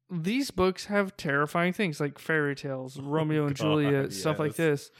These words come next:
Speaker 1: And like, "Oh, fiction's bad." And it's like, "Oh no, history is bad too," because, you know, you got
Speaker 2: Mm-hmm.
Speaker 1: wars that show people getting killed and stuff like that. And like,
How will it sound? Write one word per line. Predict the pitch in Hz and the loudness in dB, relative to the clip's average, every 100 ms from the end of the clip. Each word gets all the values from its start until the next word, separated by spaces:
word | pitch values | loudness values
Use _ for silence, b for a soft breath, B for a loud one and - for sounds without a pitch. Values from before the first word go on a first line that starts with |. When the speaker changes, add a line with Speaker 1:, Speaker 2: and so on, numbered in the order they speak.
| b | b
Speaker 1:
And | 165 | -2
like, | 170 175 | 0 2
"Oh, | 202 190 | 6 8
fiction's | 170 214 - 190 | 8 4 2 -2
bad." | 160 143 | 0 0
And | 160 | 2
it's | 175 | 2
like, | 160 156 | 2 4
"Oh | 254 285 | 4 6
no, | 285 247 | 6 6
history | 269 - 247 | 4 2 0
is | 226 | 2
bad | 247 240 | 2 2
too," | 220 277 208 | 0 0 0
because, | 185 190 180 | -2 -2 -2
you | 196 190 | 0 0
know, | 180 | 0
you | 196 | 0
got | 180 165 | 2 2
Speaker 2:
Mm-hmm. | 160 | 2
Speaker 1:
wars | 165 180 185 180 | 2 4 4 2
that | 170 | -2
show | - 170 | 0 -4
people | 165 185 165 160 | -2 -4 -4 -4
getting | 170 170 | -2 -2
killed | 165 143 147 | -2 -2 -2
and | 175 170 | -2 -2
stuff | - 165 | -2 -2
like | 160 160 | -2 0
that. | 175 165 | 0 0
And | 160 160 | 0 2
like, | 170 165 | 2 0